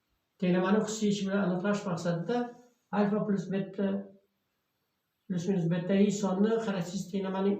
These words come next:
ildiz bo'lishi bo'lmasligini aniqlash kerak. Agar bu son xarakteristik tenglamaning ildizi bo'lmasa, bu holda xususiy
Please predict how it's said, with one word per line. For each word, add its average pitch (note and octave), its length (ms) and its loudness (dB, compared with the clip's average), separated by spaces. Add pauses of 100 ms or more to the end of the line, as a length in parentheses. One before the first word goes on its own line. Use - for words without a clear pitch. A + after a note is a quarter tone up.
ildiz G3 240 0 (100)
bo'lishi G#3+ 300 0 (140)
bo'lmasligini A3 600 -2
aniqlash B2 340 -2
kerak. - 220 -20 (1700)
Agar G#3+ 220 6 (840)
bu A#3 80 4 (120)
son F3+ 200 6 (200)
xarakteristik F3 400 -2
tenglamaning F#3 380 -2
ildizi E3+ 260 2
bo'lmasa, A3+ 400 2 (200)
bu E3 140 2
holda F3 220 4 (100)
xususiy F#3 260 -2